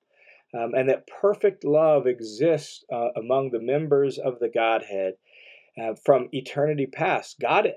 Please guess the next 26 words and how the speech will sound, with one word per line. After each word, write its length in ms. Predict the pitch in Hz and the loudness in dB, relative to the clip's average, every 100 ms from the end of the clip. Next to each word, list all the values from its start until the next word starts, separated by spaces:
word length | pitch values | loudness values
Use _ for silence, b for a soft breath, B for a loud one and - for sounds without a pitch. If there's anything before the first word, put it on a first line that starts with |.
| - | -8
wasn't 380 | - 175 196 151 | 4 4 4 0
lonely, 520 | 143 175 214 120 85 - | 0 2 2 -2 -6 -4
and 120 | 123 | 2
that's 240 | 170 175 | 2 2
not 240 | 139 190 190 | 0 2 4
why 140 | 175 | 4
he 100 | 170 | 2
made 240 | 175 180 | 2 0
the 60 | 151 | 2
world, 240 | 147 185 | 4 4
because 240 | 147 135 139 | 4 0 0
he 80 | 143 | 2
was 120 | 131 | 0
all 400 | - 151 180 165 | -2 2 4 4
alone 300 | 147 160 156 | 4 2 2
and 120 | 139 | 0
lonely. 420 | 147 175 131 120 - b b b b | 0 0 0 -2 -4 b b b b
He 420 | - 196 220 170 | -2 0 4 4
existed 680 | 143 131 127 185 185 151 135 | 4 2 2 2 2 4 4
in 340 | 143 139 135 131 _ _ | 4 2 0 -4 _ _
community, 680 | - 131 139 190 170 131 - | -10 -2 2 4 2 0 0
in 140 | 123 | 0
relationship 1120 | 127 127 139 180 185 - 131 117 - - 127 - | 2 4 4 4 2 -4 -6 -8 -10 0 0 4
with, 220 | 131 127 - b b b - | 2 2 -2 b b b 0
uh, 220 | 120 113 - _ - | 2 2 -2 _ -12
uh, 140 | 117 | -10